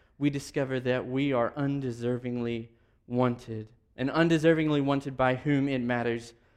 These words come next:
the most. So you might say, "Jesus, stay away from me. I'm no good for you. I ruin everything I touch.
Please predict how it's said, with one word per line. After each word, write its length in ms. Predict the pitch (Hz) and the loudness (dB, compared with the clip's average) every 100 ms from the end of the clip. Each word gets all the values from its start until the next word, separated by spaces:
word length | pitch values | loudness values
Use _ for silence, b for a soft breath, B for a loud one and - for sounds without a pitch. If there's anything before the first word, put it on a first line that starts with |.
| _ - | _ -6
the 80 | |
most. 600 | 120 120 120 113 - - - _ _ _ _ _ _ _ | 0 2 2 0 -8 -20 -20 _ _ _ _ _ _ _
So 100 | - | -4
you 40 | 143 | 2
might 180 | 165 165 | 2 4
say, 120 | 175 | 2
"Jesus, 460 | 156 208 226 214 | 2 2 4 2
stay 240 | 208 208 208 | 2 4 6
away 240 | 202 208 | 8 8
from 160 | 208 208 | 6 2
me. 120 | 202 | 4
I'm 120 | 185 | 6
no 120 | 202 | 6
good 300 | 202 196 196 | 6 6 4
for 120 | - 220 | 2 -2
you. 360 | 196 160 113 B B - | 2 2 2 B B 6
I 80 | |
ruin 480 | 202 180 226 247 233 | 6 8 8 8 8
everything 460 | 208 196 214 220 208 | 6 4 0 0 2
I 120 | 196 | 2
touch. 520 | 196 - 214 - - | 2 4 4 2 -14